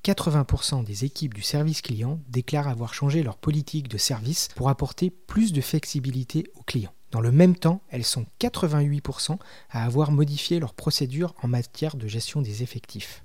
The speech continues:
Ces choix stratégiques visent à répondre à trois principales préoccupations. La première est la satisfaction client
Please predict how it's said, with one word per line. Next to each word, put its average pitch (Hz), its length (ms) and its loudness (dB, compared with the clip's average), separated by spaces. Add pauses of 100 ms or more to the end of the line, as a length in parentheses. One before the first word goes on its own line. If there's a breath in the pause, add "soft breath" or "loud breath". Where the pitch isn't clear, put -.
Ces - 180 -4
choix 139 360 -2
stratégiques - 800 -2 (100)
visent 147 320 -2
à 120 60 0
répondre 139 440 -2
à - 120 -12
trois - 260 -2
principales 135 580 -4 (120)
préoccupations. - 680 -6 (280)
La - 120 -10
première 185 680 6
est 120 60 -4
la 104 120 -4
satisfaction 175 800 0
client 131 400 -2